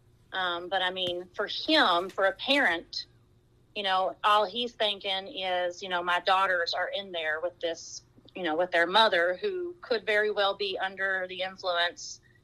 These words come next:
Um, you know, so he was, he was scared for us is what he was. And, and of course, you know, um, kinda came out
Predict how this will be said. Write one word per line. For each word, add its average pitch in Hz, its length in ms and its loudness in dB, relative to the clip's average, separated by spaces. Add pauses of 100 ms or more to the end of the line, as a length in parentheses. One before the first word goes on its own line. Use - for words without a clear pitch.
(840)
Um, 170 540 0
you 185 80 -4
know, 165 120 0
so 214 180 0
he 233 160 -2
was, 269 260 0
he 240 160 2
was 226 160 2
scared 175 500 6
for 175 160 0
us - 240 -4
is 175 180 -6
what 170 160 0
he 185 60 -10
was. 160 360 2
And, 170 180 -8
and 165 280 -8
of - 100 -14
course, 170 340 0 (320)
you 180 100 -6
know, 151 300 -4 (280)
um, 156 380 -4
kinda 156 220 -2
came 170 260 -2
out 160 240 -2